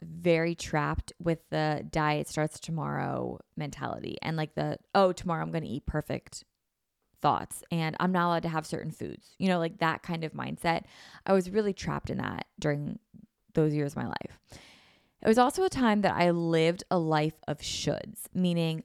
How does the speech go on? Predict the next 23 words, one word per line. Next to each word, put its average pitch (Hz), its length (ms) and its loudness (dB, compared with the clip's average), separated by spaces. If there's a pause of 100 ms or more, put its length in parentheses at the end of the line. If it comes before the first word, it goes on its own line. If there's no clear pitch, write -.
I 175 140 0
should 170 400 0
go 147 220 0
to 151 120 -8
the 156 80 0
gym 143 440 -2
and 156 160 -2
lift 143 200 -6
weights, - 600 -10
or 160 360 4
I 175 140 4
should 180 360 2
have 156 440 2
a - 60 -6
small 151 680 -2
waist 147 580 -4
with 151 320 -4
a 160 80 -2
big 147 240 -2
butt, 110 360 -2
or 165 400 4
I 175 140 6
should 180 580 2